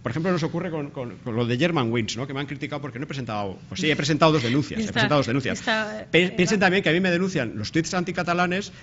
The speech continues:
Speaker 1: pero que normalmente los autores no son catalanes. O sea, yo los investigo y luego a la conclusión de que, como la competencia territorial es del lugar de emisión, pues que luego lo tengo que mandar, después de trabajar de toda la gran currada, lo tengo que mandar a la Fiscalía de La Coruña, a la de Sevilla, a la de Cádiz, etcétera.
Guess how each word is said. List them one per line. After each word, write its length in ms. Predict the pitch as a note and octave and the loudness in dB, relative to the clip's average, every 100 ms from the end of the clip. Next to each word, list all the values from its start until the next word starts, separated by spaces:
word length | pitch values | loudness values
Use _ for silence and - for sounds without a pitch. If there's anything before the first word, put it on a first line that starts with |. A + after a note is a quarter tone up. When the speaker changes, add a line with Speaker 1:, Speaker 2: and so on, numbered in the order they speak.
| - | -2
Speaker 1:
pero 140 | C3 | 0
que 80 | C3 | 2
normalmente 340 | C3+ D#3 F3 | 2 2 2
los 140 | F#3+ D3 | 2 2
autores 300 | B2+ D#3 F#3+ | 2 2 2
no 80 | |
son 120 | E3 C3+ | 0 0
catalanes. 580 | B2 A2+ G3 F#2 E2 - - | 0 2 2 0 -4 -10 -6
O 40 | |
sea, 140 | B2 B2 | -4 0
yo 120 | E3 | 2
los 100 | F#3 | 4
investigo 500 | F#3+ F3+ G#3+ A3 D4 - - - | 2 4 2 2 -4 -10 -20 -4
y 100 | C3 | 2
luego 160 | C3+ F3 | 4 6
a 60 | F#3+ | 4
la 80 | |
conclusión 560 | F#3+ F#3 G3+ G#3 A3 A3 | 4 4 2 2 0 0
de 100 | C#3 | 0
que, 180 | C3+ B2+ | 2 0
como 180 | B2+ A2+ | -2 0
la 120 | A2+ | 0
competencia 460 | A2+ A2+ A#2+ E3+ F#3+ | 0 0 0 2 0
territorial 540 | F#3 E3 F3 G3 E3 - | -2 -2 0 2 2 2
es 180 | E3+ | 0
del 140 | C#3 A#2 | 2 0
lugar 260 | A#2 C#3 | 2 2
de 80 | D3+ | 4
emisión, 340 | E3+ F#3+ G#3+ G#3+ - - | 4 4 4 2 -6 -8
pues 140 | C3 | -6
que 60 | C3 | -2
luego 180 | D3+ F#3 | 0 0
lo 80 | F3+ | 0
tengo 180 | F3+ | 0
que 80 | F3+ | 0
mandar, 240 | E3+ E3+ D3 | 0 0 0
después 240 | B2 D#3+ | 0 0
de 80 | F#3+ | 2
trabajar 320 | F#3+ F3 F3 | 4 4 4
de 80 | B2 | 2
toda 220 | C#3 F3 | 2 4
la 120 | F3 | 4
gran 160 | E3 E3+ | 2 0
currada, 360 | F3+ F3+ F3+ F#3+ | 0 0 2 0
lo 140 | D#3 | -2
tengo 160 | C3+ D#3 | -2 -4
que 80 | |
mandar 260 | D#3+ D#3+ E3 | -2 0 0
a 20 | |
la 80 | A#2 | -2
Fiscalía 380 | A#2+ - A#2 C#3+ | -4 -4 -2 0
de 60 | |
La 80 | D#3+ | 0
Coruña, 320 | D#3+ E3 E3+ | 0 0 0
a 20 | E3 | -2
la 160 | A#2 | -2
de 80 | G#2+ | -4
Sevilla, 360 | A2+ B2+ E3+ E3+ | -4 -2 -2 0
a 20 | |
la 100 | C3 | 0
de 120 | A2+ | 4
Cádiz, 300 | C#3+ D3+ E3+ | 6 6 4
etcétera. 440 | C3 E3 - F#2 | 2 0 0 -4